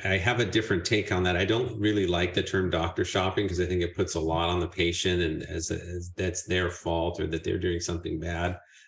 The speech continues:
I think what we learned from that about the, about the, the course, the natural course of their opioid use was that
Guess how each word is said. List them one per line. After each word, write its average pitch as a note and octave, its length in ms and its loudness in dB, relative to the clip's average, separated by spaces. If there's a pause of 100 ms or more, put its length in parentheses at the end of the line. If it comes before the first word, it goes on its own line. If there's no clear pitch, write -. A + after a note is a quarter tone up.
(220)
I A2+ 60 2
think D#3+ 200 2
what - 140 4
we G#2+ 140 4
learned A#2 300 2
from G2 200 0
that E2+ 340 -2 (380)
about F#2+ 420 0
the, F2+ 260 2 (100)
about F#2 300 0
the, F2 320 -2
the F#2 160 -8
course, G#2 560 0
the - 100 -2
natural F#2+ 380 2
course G2 460 0
of E2+ 120 -2
their F2+ 240 0
opioid F2+ 460 0
use F2+ 400 -2 (760)
was G#2+ 220 2
that A2 400 0